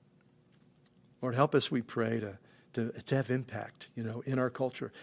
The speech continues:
And I know the culture's gotten harder. It, it, it seemed to be, you know, thirty, forty years ago, so much easier to witness for Christ, to get a listening ear.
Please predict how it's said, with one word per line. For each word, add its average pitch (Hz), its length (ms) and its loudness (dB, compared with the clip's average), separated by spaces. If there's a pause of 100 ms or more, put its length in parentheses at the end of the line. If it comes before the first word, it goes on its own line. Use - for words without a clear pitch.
(100)
And 135 100 6
I 143 40 10
know 208 80 8
the - 100 2
culture's 143 340 4
gotten 117 220 0
harder. 104 320 -4 (1000)
It, 147 400 -2
it, 127 220 4
it 127 160 0
seemed 147 260 4
to 131 80 2
be, 131 540 4
you 131 100 2
know, 117 220 2
thirty, 120 560 2
forty 117 320 0
years 117 200 2
ago, 117 220 -2
so - 160 0
much - 220 -4
easier 113 480 -4 (400)
to 120 100 2
witness 113 380 0
for 110 160 -2
Christ, 113 420 -2
to 123 80 -8
get 110 100 -2
a 107 60 -2
listening 110 400 -2
ear. 113 360 -6